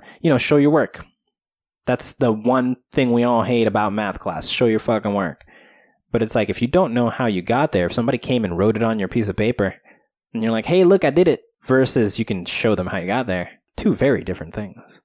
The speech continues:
Show your work is not just have the right answer. Show your work isn't just have the formula. Show your work is understand and learn how to communicate what you understood.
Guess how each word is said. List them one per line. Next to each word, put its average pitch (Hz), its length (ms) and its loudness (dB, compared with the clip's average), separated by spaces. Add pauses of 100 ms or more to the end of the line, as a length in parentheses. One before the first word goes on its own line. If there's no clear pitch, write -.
(100)
Show - 160 0
your 185 120 6
work 143 240 2
is 113 260 0
not 120 320 -4
just 110 640 -2 (280)
have 117 360 -4
the 101 100 -2
right 90 200 -2
answer. 92 600 -6
Show - 180 0
your 113 140 4
work 110 260 0
isn't 101 320 -2
just - 240 -4 (100)
have 98 360 -6
the 95 80 -8
formula. 98 640 -4 (240)
Show - 200 0
your 120 160 4
work 113 340 0
is 101 320 -2 (220)
understand 139 880 -2 (180)
and 120 180 -2
learn 107 160 0
how - 100 -8
to 113 80 -4
communicate 98 600 -4
what 90 120 -6
you 87 100 -6
understood. 87 460 -8